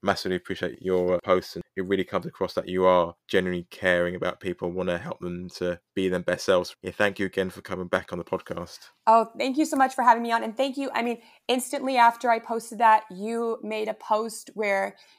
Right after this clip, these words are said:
Speaker 2: you were calling men to attention for this, and that you were speaking on the role that men should have. And I really appreciated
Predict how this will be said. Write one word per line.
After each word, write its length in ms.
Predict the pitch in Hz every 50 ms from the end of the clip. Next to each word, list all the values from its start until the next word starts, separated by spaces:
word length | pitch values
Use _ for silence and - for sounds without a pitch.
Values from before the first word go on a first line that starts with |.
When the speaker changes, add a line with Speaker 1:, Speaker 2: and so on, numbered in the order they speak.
| _ _ _
Speaker 2:
you 320 | 185 202 214 226 226 226
were 160 | 208 208 208
calling 520 | 208 - - - 196 196 202 202 202 208 202
men 340 | 202 196 196 202 - - - _ _ _ _ _ _ -
to 180 | - 240 220
attention 500 | 202 190 - 214 208 196 - - 196 185
for 220 | 180 - - 185 175
this, 360 | 190 - - - - - - - _ _
and 480 | 202 202 196 190 190 190 185 190 - - _ - _ _ _ _ _
that 260 | - 208 196 202 -
you 260 | 196 185 214 233 240 233
were 160 | 220 220 214
speaking 540 | 214 - - _ 226 214 196 - 214 214 - -
on 320 | 196 196 196 196 190 190
the 100 | 185 190
role 340 | 175 170 190 185 185 185 190
that 160 | 180 196 -
men 200 | 180 190 190 196
should 180 | 190 - - 190
have. 420 | 180 185 196 190 196 196 190 - -
And 260 | - 190 190 190 185 190
I 100 | - 208
really 420 | 208 208 202 208 240 240 233 233 220
appreciated 760 | 214 - - 220 190 - - 208 202 196 190 196 196 190 202